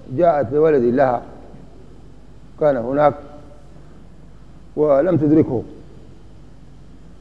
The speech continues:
واغتنمها أهل البلد، آه، من أجل أن يسألوا عما ينفعهم في العلم والمعرفة،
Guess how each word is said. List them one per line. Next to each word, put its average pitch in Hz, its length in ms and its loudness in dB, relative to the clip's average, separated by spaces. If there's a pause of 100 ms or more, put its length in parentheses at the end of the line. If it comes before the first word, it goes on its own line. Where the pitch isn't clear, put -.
(580)
واغتنمها 185 1300 2 (920)
أهل 139 140 -2
البلد، 151 420 0 (2250)
آه، 107 560 -14 (1300)
من 156 200 -12
أجل 202 260 2
أن 170 180 2
يسألوا 143 520 0 (1400)
عما 165 320 2
ينفعهم 135 440 0
في 135 120 -6
العلم 135 360 -2
والمعرفة، 117 680 -2